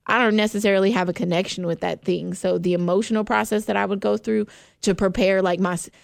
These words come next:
and this is gonna sa-, might sound corny, but to prepare my spirit to go to the places that I need to go to write the pieces that I'm gonna write because they are very personal is very different than having to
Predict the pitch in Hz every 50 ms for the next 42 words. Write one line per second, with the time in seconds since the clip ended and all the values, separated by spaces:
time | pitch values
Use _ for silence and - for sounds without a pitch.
0 | _ - - - 226 220 214 202 190 - - - 208 214 226 208 190 196 190 190
1 | 180 - 185 - 196 196 180 160 175 - 190 180 175 - - - 208 208 202 190
2 | 180 180 170 180 175 165 - - - - - - - 190 185 226 220 202 190 180
3 | 180 170 - - - - 185 196 226 247 254 269 254 - - _ _ _ _ _
4 | - - 196 180 - 202 190 196 208 214 - 226 196 196 185 - 220 196 202 -
5 | 196 196 185 190 180 180 180 185 185 180 185 180 180 180 180 180 185 180 180 175
6 | 180 - 185 180 - 196 185 - 180 180 185 180 180 180 175 175 180 175 180 185
7 | 185 156 190 180 - - 185 185 180 196 190 196 - - 202 196 190 185 190 196
8 | 196 190 196 - 220 202 214 - 233 220 220 226 233 240 - - - - - _
9 | _ - - 208 202 202 196 175 175 180 185 208 220 233 220 202 185 190 196 202
10 | 208 180 165 165 190 180 175 180 190 190 - 185 190 180 180 180 180 180 175 -
11 | - - 208 190 185 180 180 180 180